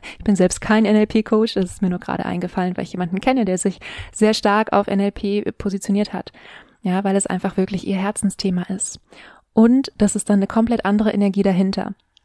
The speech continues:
Das ist dann nämlich diese Energie von, ich kann von allen Säulen auswählen, wovon ich am meisten machen möchte oder wovon ich den, worauf ich den Schwerpunkt legen möchte. Genau so, wie ich entschieden habe, und ich möchte noch einen Yoga-Schwerpunkt offline haben.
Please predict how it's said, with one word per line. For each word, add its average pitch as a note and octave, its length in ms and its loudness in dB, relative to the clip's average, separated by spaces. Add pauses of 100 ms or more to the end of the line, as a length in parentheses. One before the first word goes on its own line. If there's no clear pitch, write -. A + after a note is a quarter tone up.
(280)
Das - 140 -2
ist - 200 0
dann G#3+ 160 4
nämlich G#3+ 320 4
diese F#3+ 240 2
Energie G3+ 460 2
von, A3 440 2
ich - 140 -6
kann G#3+ 280 0
von G#3 160 -2
allen A3+ 300 4
Säulen G3+ 440 2
auswählen, G#3 680 0
wovon F#3+ 300 0
ich F#3+ 120 -4
am F#3 120 -2
meisten F#3+ 420 -2
machen G3 320 0
möchte F3 280 -6
oder F#3 120 -4
wovon F#3 220 -4
ich - 80 -8
den, - 200 -8
worauf F#3+ 240 0
ich G3 60 -2
den F#3 140 -4
Schwerpunkt G3+ 580 0
legen F3+ 240 -4
möchte. F3 380 -8 (840)
Genau F#3 260 2
so, F#3+ 180 4
wie F#3+ 100 2
ich G#3+ 180 0
entschieden G#3 420 2
habe, G3+ 280 0
und G#3+ 180 0
ich A3 120 -4
möchte F#3+ 260 -2
noch F#3 160 -4
einen F#3+ 100 0
Yoga-Schwerpunkt G3 800 -2
offline F#3 420 -10
haben. F#3 360 -8